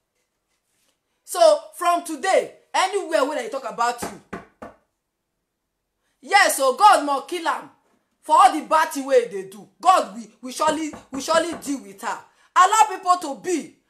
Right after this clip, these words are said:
Allow people to be. I see no reason why you are bullying people. Allow people to be. It's their business who they want to follow. When, when, eh, eh, everybody, Epa, Epa, eh, Eddie Murphy,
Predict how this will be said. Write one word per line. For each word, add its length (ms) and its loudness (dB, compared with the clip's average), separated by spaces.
Allow 100 -2
people 400 -2
to 40 -20
be. 300 0
I 100 0
see 220 2
no 180 6
reason 300 -8
why 160 4
you 100 -4
are 200 0
bullying 320 -8
people. 240 -10
Allow 340 4
people 180 -2
to 260 -2
be. 300 -4
It's 220 -10
their 300 0
business 560 -2
who 160 -4
they 120 -2
want 240 -2
to 100 -12
follow. 480 -2
When, 240 0
when, 360 2
eh, 520 2
eh, 400 0
everybody, 680 2
Epa, 480 4
Epa, 480 4
eh, 840 0
Eddie 200 -4
Murphy, 420 -6